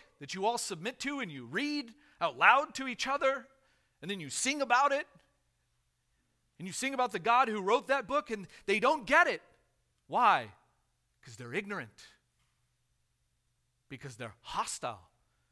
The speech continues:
to the word of God and the truth that's revealed. We know people who are like this. They just hate all things Christian.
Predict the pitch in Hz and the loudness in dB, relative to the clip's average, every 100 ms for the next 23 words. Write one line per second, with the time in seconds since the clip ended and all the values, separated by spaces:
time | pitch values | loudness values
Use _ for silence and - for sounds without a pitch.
0 | _ _ _ - 127 120 110 104 101 - | _ _ _ -20 -18 -16 -14 -16 -18 -20
1 | 95 110 98 92 _ _ _ _ _ 123 | -20 -18 -18 -20 _ _ _ _ _ -18
2 | 113 - 131 117 107 - - 92 98 92 | -16 -16 -16 -16 -20 -20 -20 -20 -20 -20
3 | _ _ _ _ _ _ _ _ _ _ | _ _ _ _ _ _ _ _ _ _
4 | _ _ _ _ _ _ _ _ _ _ | _ _ _ _ _ _ _ _ _ _
5 | _ _ _ _ _ _ _ _ _ _ | _ _ _ _ _ _ _ _ _ _
6 | _ _ _ _ _ _ 113 117 160 220 | _ _ _ _ _ _ -20 -16 -14 -10
7 | 240 220 - 254 247 196 220 180 208 - | -12 -12 -14 -12 -12 -10 -10 -8 -10 -12
8 | - - - - _ _ _ _ _ _ | -18 -18 -18 -20 _ _ _ _ _ _
9 | _ _ _ _ _ _ _ 147 185 214 | _ _ _ _ _ _ _ -12 -10 -10
10 | - - 226 285 - 196 226 254 254 226 | -12 -8 -8 -8 -8 -4 0 -2 -2 -8
11 | 226 226 220 - - 254 - 302 233 135 | -6 -10 -10 -12 -14 -14 -14 -16 -16 -18